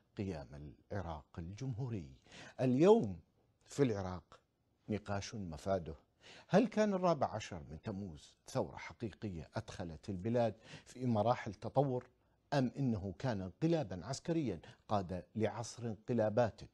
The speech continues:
وجمهوريات حرب وقمع؟ نقاش مؤثر وحيوي، ومن ضمنه برنامجنا هذا،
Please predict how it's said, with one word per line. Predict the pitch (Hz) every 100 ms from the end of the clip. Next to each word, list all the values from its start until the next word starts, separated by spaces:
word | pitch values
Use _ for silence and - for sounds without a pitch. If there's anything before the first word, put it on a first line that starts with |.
| _ _
وجمهوريات | 107 104 104 98 98 101 101 107 98 -
حرب | - 117 92 80 82 - _ _ -
وقمع؟ | 92 90 107 107 - _ _ _ _ - - - _ _ - - _ -
نقاش | 143 - 165 165 - 165 165 - -
مؤثر | 117 104 - - 123 123 123 _ _ _ _ _
وحيوي، | 117 - 147 131 117 80 - _ -
ومن | 113 113 104
ضمنه | 113 123 113 - _
برنامجنا | 113 127 104 98 98 95 95 90 - _
هذا، | - 117 107 -